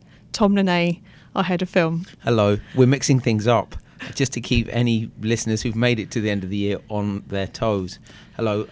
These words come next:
Speaker 2: I am Tom Lene. Hi, Zoe.
Speaker 1: Welcome, Tom.
Speaker 2: How are you?
Speaker 1: I'm really good.
Speaker 2: You're supposed to ask me how I am.
Speaker 1: Oh, how are you?
Speaker 2: I'm really, I'm really well, thank you. I'm very excited about Christmas. It's Christmas Day, a m-, a week today,
Speaker 1: It
Speaker 2: and
Speaker 1: is.
Speaker 2: so I am very excited.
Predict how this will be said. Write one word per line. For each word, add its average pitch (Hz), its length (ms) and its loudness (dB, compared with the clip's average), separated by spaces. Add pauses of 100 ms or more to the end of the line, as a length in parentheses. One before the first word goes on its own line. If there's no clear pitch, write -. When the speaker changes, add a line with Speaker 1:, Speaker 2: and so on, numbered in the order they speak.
Speaker 2:
I 107 160 -4
am 107 200 -4
Tom 98 200 -10
Lene. 90 460 -10
Hi, 110 100 -4
Zoe. 92 400 -8 (160)
Speaker 1:
Welcome, 214 320 -4
Tom. 165 320 -4 (300)
Speaker 2:
How 113 160 -6
are 110 60 -4
you? 101 260 -6 (260)
Speaker 1:
I'm 202 140 -2
really 214 180 2
good. 185 360 -4
Speaker 2:
You're 127 120 -4
supposed 117 220 -6
to 113 60 -4
ask 107 120 -6
me 110 140 -6
how 101 200 -8
I 98 160 -6
am. 92 280 -10
Speaker 1:
Oh, 226 60 0
how 214 140 0
are 214 40 0
you? 214 260 0 (220)
Speaker 2:
I'm 165 220 -2
really, 226 220 -10 (100)
I'm 151 180 -4
really 147 240 -2
well, 165 140 -2
thank 127 100 -4
you. 113 60 -4
I'm 117 40 -6
very 131 300 -2
excited 117 320 -4
about 110 160 -4
Christmas. 113 300 -8
It's 107 100 -14
Christmas 143 280 -8
Day, 107 440 -4 (460)
a - 20 -8
m-, 104 260 -6 (120)
a 107 80 -6
week 101 400 -8
today, 101 320 -6
Speaker 1:
It 101 160 -4
Speaker 2:
and - 20 0
Speaker 1:
is. 202 260 0
Speaker 2:
so - 60 -2
I 98 80 -6
am 101 140 -8
very 92 260 -8
excited. 87 580 -14